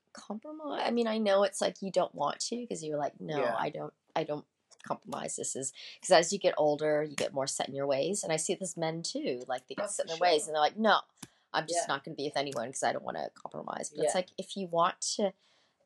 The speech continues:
Speaker 1: be in a relationship, you gotta have to.
Speaker 2: Yeah.
Speaker 1: Like,
Speaker 2: I
Speaker 1: yeah.
Speaker 2: only date chicks who wear blue dresses. I mean, it's a great theory, but it's not gonna last very long, is it? Like,
Speaker 1: No,
Speaker 2: it's,
Speaker 1: it's not
Speaker 2: it's just something
Speaker 1: sustainable.
Speaker 2: you've just gotta budge on,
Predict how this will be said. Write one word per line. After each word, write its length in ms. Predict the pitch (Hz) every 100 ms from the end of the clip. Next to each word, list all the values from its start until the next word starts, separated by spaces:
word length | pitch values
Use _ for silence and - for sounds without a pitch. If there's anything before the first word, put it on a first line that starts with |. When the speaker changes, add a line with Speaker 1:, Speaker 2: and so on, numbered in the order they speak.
| _
Speaker 1:
be 160 | 185 180
in 60 | 180
a 60 |
relationship, 840 | 160 143 143 143 - 190 - 226 240
you 140 | 185
gotta 260 | 165 135 131 -
have 240 | - - -
to. 380 | - - - -
Speaker 2:
Yeah. 220 | 127 - -
Speaker 1:
Like, 280 | 147 131 - - _ - - - - _ _ 165
Speaker 2:
I 60 | -
Speaker 1:
yeah. 160 | 160
Speaker 2:
only 180 | 165 170
date 320 | 160 151 -
chicks 400 | - 147 131 -
who 120 | 139 131
wear 260 | 131 127
blue 560 | 120 120 139 147 143 135
dresses. 680 | 139 127 - 127 107 - - -
I 120 | 139
mean, 220 | 139 139
it's 140 | 135 143
a 60 | 160
great 320 | 175 165 -
theory, 340 | 135 127 113
but 120 | 113 131
it's 180 | -
not 160 | - -
gonna 200 | 165 139
last 280 | 120 123 -
very 220 | 120 117
long, 220 | 117 113 110
is 120 | 110
it? 140 | - -
Like, 200 | 160 151
Speaker 1:
No, 140 | - 147
Speaker 2:
it's, 260 | 160 - -
Speaker 1:
it's 140 | -
not 80 | 165
Speaker 2:
it's 60 | -
just 140 | -
something 200 | - 110
Speaker 1:
sustainable. 380 | 113 95 - -
Speaker 2:
you've 120 | -
just 200 | - -
gotta 300 | - - - - _ _ _ _ _ _ _ _ -
budge 280 | 139 - 113
on, 260 | 113 110